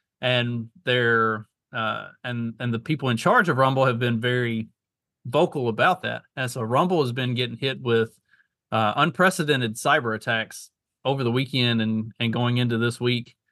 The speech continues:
Um, like this, like I said, the site's been up and down. It's, it's getting, it's getting spun out on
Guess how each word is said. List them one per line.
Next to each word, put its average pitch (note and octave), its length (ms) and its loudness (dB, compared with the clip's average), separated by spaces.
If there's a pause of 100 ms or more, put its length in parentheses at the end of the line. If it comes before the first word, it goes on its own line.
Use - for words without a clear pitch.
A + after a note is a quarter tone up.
(260)
Um, G#2+ 500 -4 (480)
like A2+ 260 0 (520)
this, A2+ 300 -4
like B2+ 160 2
I A#2+ 40 0
said, A#2 200 0
the A2+ 80 -6
site's C#3 260 2
been A#2 160 -2
up A#2+ 160 -2
and A#2 80 -2
down. A#2+ 220 0 (440)
It's, C#3+ 420 -4
it's C3 320 -4
getting, D3+ 480 -2 (200)
it's C#3+ 160 -4
getting G3+ 240 2
spun C#3+ 460 0
out C3 320 0
on B2 480 0